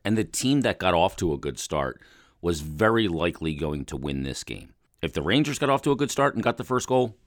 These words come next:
they were pretty much a lock to win it. If the Flyers got a good start and got the first goal, they were pretty close to a lock to win it.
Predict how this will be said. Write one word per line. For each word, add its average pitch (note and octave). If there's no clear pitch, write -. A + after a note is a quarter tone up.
they E2
were F#2
pretty E2
much D2+
a C#2+
lock C2+
to -
win A1+
it. -
If F2
the F2+
Flyers A#2
got C3+
a C3+
good B2+
start -
and A2+
got A#2
the B2
first B2
goal, B2+
they G#2
were A#2
pretty G2+
close D#2
to D2
a C#2
lock C2
to C2+
win B1
it. -